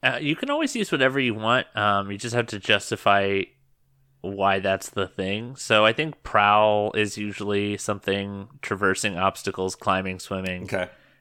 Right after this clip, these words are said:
Speaker 1: is, like, the go-to, uh, thing. But if you've got some other explanation of how you're using a skill to get from point A to point B, you can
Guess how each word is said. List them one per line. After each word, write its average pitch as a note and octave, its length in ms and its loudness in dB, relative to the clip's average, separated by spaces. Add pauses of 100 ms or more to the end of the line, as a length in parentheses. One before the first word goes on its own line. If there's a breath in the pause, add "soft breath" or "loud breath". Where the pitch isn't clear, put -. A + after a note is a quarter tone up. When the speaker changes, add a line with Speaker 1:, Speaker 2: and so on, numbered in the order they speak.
(100)
Speaker 1:
is, G2+ 140 -10
like, F#2+ 160 -4
the F#2+ 80 -4
go-to, F#2+ 720 0 (160)
uh, F#2 400 -2 (800 soft breath)
thing. B2 280 2
But G2+ 140 4
if G2 140 -2
you've F#2+ 140 -6
got F#2 180 2
some - 220 -4
other A#2 260 6
explanation G2+ 960 -2 (200)
of G2 140 -2
how G2 340 4
you're G2 200 0
using G2 340 -6
a F#2+ 60 -8
skill G2 440 -2
to G2 380 -2 (500 soft breath)
get G2 220 2
from F#2+ 120 -12
point G2 240 -4
A G2 80 -4
to F#2+ 80 -8
point G2 240 -8
B, G2 160 -2
you G2 120 -6
can F2+ 260 -14